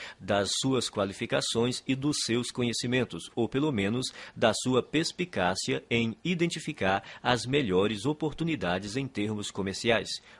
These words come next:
Porém, isso não é verdade. Você pode desenvolver os seus conhecimentos em negócios, marketing, vendas, negociações, administração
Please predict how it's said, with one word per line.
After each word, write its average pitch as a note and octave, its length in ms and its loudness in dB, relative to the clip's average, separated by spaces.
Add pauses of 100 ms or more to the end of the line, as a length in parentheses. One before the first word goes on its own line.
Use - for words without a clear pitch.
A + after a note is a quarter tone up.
Porém, C#3 440 6
isso C3+ 240 -2
não B2+ 160 2
é A#2 40 4
verdade. F2 540 -2 (260)
Você C#3+ 360 2
pode C#3 340 4
desenvolver A#2+ 640 0
os A2+ 120 -2
seus A2+ 180 -4
conhecimentos G2 680 -2
em G2+ 80 0
negócios, A#2+ 680 2 (220)
marketing, G2+ 720 2 (220)
vendas, A2 500 2 (100)
negociações, G#2+ 920 0 (120)
administração A#2 1000 0